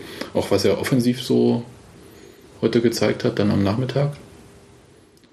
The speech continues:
das war schön zu sehen. Ja,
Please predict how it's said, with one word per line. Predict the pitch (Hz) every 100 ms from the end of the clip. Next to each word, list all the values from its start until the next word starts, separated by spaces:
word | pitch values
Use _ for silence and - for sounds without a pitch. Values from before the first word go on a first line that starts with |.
| _ _ _ -
das | 110 -
war | 107 113 113 113 - - -
schön | - 110 98 - - - -
zu | - 110
sehen. | 101 98 98 - - - - - - - - - - _ _ _ _ _ _ _ - - 135
Ja, | 107 101